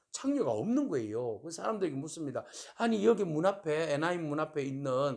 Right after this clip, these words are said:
한 여인, 맨날 그 요 앉아있는 여인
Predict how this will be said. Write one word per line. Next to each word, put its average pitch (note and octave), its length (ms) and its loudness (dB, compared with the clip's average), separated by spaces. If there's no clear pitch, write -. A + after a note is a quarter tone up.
한 F3 240 0
여인, D#3+ 640 4
맨날 D3+ 420 -4
그 D3+ 180 2
요 C#3+ 120 4
앉아있는 C#3 480 0
여인 C3+ 420 0